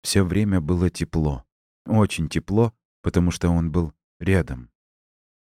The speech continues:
Андрей сократил расстояние в два стремительных рывка вверх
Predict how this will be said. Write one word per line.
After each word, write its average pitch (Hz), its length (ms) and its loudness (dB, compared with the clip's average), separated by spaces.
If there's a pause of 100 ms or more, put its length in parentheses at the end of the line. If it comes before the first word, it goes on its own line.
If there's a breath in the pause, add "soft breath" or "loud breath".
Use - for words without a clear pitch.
(280)
Андрей 117 300 2
сократил 95 480 0
расстояние 87 640 2
в 71 60 -6
два 78 200 4
стремительных 82 640 0
рывка 76 300 0
вверх 85 400 0